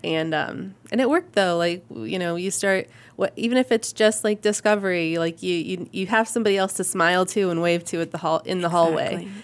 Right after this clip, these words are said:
Speaker 1: And it makes a difference,
Speaker 2: Yeah.
Speaker 1: you know, to, to ha-, just have that smile and friendly hello. Um,
Speaker 2: Absolutely.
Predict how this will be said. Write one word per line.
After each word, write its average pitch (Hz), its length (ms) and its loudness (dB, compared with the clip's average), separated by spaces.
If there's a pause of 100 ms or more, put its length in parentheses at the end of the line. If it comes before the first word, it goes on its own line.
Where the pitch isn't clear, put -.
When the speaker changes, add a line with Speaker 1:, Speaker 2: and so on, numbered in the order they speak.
(140)
Speaker 1:
And 208 100 2
it 190 120 -2
makes 240 220 4
a 240 80 4
difference, - 560 -2
Speaker 2:
Yeah. 208 160 -6
Speaker 1:
you 190 100 -2
know, 180 340 -2 (880)
to, 170 680 -2
to 185 80 -8
ha-, - 140 -10
just 190 200 -6
have 180 200 0
that 170 200 2
smile 165 360 0
and 160 160 -2
friendly 160 280 -2
hello. 156 480 -4 (340)
Um, 196 100 -10
Speaker 2:
Absolutely. 170 800 -6